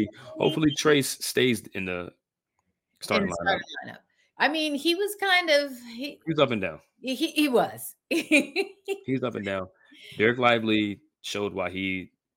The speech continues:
Speaker 2: was, you know, a lottery pick. I think he was a lottery pick or, or first round pick.
Speaker 1: Yeah.
Speaker 2: He's good. He's very good. Um, Trace held his own. His numbers popped,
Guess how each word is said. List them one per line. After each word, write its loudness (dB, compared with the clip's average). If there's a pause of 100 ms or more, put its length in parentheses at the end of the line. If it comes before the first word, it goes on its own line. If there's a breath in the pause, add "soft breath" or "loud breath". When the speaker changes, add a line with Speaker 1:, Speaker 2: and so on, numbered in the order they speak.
(460)
Speaker 2:
was, -8
you -10
know, -8
a -10
lottery -4
pick. -16
I -14
think -8
he -8
was -8
a -12
lottery -14
pick -18
or, -16 (180)
or -14 (200)
first -2
round -10
pick. -14 (200)
Speaker 1:
Yeah. -6 (880)
Speaker 2:
He's -2
good. -6 (220)
He's -4
very -4
good. -14 (680)
Um, -6 (140)
Trace 0
held 0
his -4
own. -6 (360)
His -4
numbers -2
popped, -8